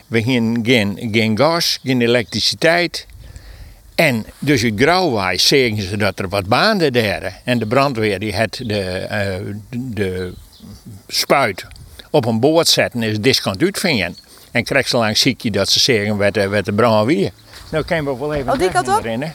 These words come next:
Speaker 2: Ja, die kant op.
Speaker 1: Dat is het, eh, het meest herkenbare plak van mij dan nog. Zo, hier zit nou de, de toiletten.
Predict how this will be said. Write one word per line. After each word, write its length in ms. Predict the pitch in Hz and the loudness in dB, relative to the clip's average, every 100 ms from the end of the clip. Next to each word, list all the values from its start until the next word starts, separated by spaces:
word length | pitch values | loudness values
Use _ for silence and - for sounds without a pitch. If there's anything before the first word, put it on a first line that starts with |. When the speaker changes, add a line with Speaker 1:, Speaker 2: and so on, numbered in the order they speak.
| - | -8
Speaker 2:
Ja, 160 | 180 165 - 175 | -6 -6 -6 -10
die 80 | |
kant 160 | 202 156 | -8 -8
op. 80 | - - - - - | -10 -18 -20 -20 -12
Speaker 1:
Dat 240 | 123 120 | -4 -4
is 240 | 117 127 - | -2 -4 -2
het, 200 | 113 - | -2 0
eh, 180 | 113 107 113 | 2 2 -2
het 120 | 120 107 | -8 -4
meest 400 | 113 127 113 - | -2 0 -2 -2
herkenbare 760 | 113 - 160 135 123 107 104 | -4 0 0 2 2 2 2
plak 280 | - 127 110 | 2 0 2
van 160 | - 104 | -2 0
mij 200 | 107 98 | 2 2
dan 160 | 101 95 | 2 0
nog. 200 | 92 110 | 0 0
Zo, 120 | 113 | -2
hier 260 | 95 107 | 2 0
zit 260 | 107 - 104 | 2 -2 0
nou 300 | 110 101 92 | 2 0 0
de, 180 | 90 95 85 - - - - - - - | -4 -6 -8 -18 -20 -20 -20 -20 -20 -8
de 300 | - 85 85 - - - - - - - - - - | -6 -4 -4 -8 -16 -18 -20 -20 -20 -20 -20 -20 -12
toiletten. 600 | - 123 107 104 107 101 | 4 4 6 2 2 0